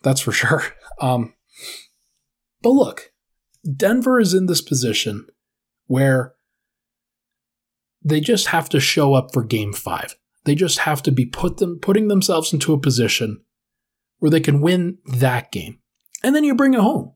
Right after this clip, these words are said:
You've got a, a home court advantage at that point, and you probably have an even larger chance to win that game. But the key thing here, the key factor here that the Nuggets are going to have to remember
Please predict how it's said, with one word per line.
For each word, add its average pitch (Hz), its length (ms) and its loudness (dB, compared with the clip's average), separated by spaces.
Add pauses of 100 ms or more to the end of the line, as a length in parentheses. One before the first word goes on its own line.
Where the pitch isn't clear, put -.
(240)
You've 208 200 0
got 208 200 2
a, 175 300 0
a 165 40 2
home 190 260 2
court 185 240 2
advantage 160 460 0
at - 100 -4
that - 200 0
point, 151 240 -4
and 147 100 -4
you 147 120 -6 (160)
probably 185 240 2
have 139 100 2
an 143 60 4
even 143 260 2
larger 143 420 0
chance 151 360 -2
to 160 100 -2
win 147 200 0
that 208 280 0
game. - 240 -12 (2000)
But 139 140 -2
the 147 100 2
key 226 460 4
thing 165 340 0
here, 98 220 -8
the 110 80 -10
key 214 220 0
factor 165 420 0
here 135 180 4
that 131 160 -2
the 127 80 -2
Nuggets 127 340 0
are 131 60 0
going 127 180 2
to 123 60 0
have 120 220 -4
to 120 100 -4
remember 131 560 0